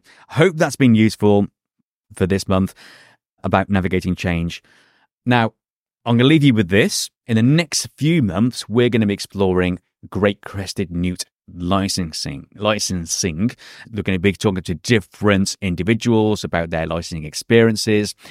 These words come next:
what they do in terms of field work, and also, you know, obtaining different licenses, you know, whether they be in England, in Wales. I'm trying to get some for Scotland, but, you know, it, it's gonna be a little bit challenging at the moment.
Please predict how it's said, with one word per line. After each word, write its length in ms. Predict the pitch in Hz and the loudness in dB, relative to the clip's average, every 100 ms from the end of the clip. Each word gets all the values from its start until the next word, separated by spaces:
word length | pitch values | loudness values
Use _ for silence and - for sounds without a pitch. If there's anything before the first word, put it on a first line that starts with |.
| - - | -20 -12
what 180 | 78 - | -12 -2
they 220 | 110 120 | 2 2
do 320 | 113 113 110 104 | 2 2 2 2
in 60 | |
terms 260 | 95 85 78 | -2 -4 -6
of 80 | 73 - | -8 -2
field 360 | 110 101 85 | 2 2 0
work, 380 | 90 87 87 - | 0 2 0 -4
and 140 | 85 85 | -6 -4
also, 420 | 82 - 80 78 - - - | -4 -4 -2 -4 -6 -18 -10
you 60 | 82 | -6
know, 160 | 78 - | -6 -6
obtaining 560 | - - 95 85 76 - _ _ _ _ | -10 -8 -4 -4 -4 -10 _ _ _ _
different 380 | - - - 127 | -6 -2 -2 0
licenses, 540 | 330 - - 76 76 - | 0 0 -2 -4 -4 -6
you 60 | 95 | -4
know, 80 | 82 | -2
whether 220 | 95 95 | -2 -2
they 60 | 85 | -2
be 120 | 90 | -2
in 80 | 85 | 0
England, 640 | 101 107 101 98 98 98 - - - | 2 2 2 2 2 -2 -8 -20 -8
in 140 | 82 76 | -8 0
Wales. 460 | 95 98 98 101 - - | 2 4 2 0 -4 -10
I'm 60 | - | -2
trying 160 | 180 | 0
to 20 | 202 | 0
get 140 | 135 | 0
some 120 | 131 | 0
for 120 | 113 | 0
Scotland, 560 | 113 - 90 101 175 226 | 0 0 0 0 0 0
but, 200 | - 104 | 0 0
you 80 | 113 | 0
know, 160 | 101 101 | 0 0
it, 180 | 107 110 | -2 -2
it's 160 | 113 | -2
gonna 180 | - 110 | -2 -2
be 120 | 101 | 0
a 60 | 107 | 2
little 160 | 110 110 | 4 2
bit 80 | |
challenging 540 | - 110 101 95 95 87 | 0 0 0 -2 -4 -4
at 160 | - 90 | -8 -4
the 60 | |
moment. 360 | 95 87 95 147 | 0 0 0 -2